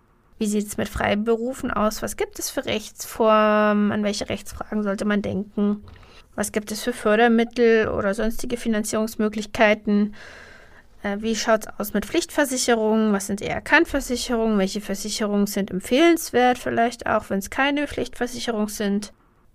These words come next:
Wie kann man an das Marketing rangehen? Dann wurden auch mal steuerliche Angelegenheiten betrachtet und die Buchführung, ähm, bespro-,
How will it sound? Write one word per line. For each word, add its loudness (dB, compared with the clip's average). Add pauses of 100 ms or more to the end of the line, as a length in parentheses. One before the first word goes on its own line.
(120)
Wie -2
kann 0
man 0
an -4
das -4
Marketing 2
rangehen? 0 (560)
Dann -4
wurden -4
auch -4
mal 0
steuerliche 2
Angelegenheiten 0 (120)
betrachtet -2
und -6
die -8
Buchführung, -2 (640)
ähm, 2
bespro-, -8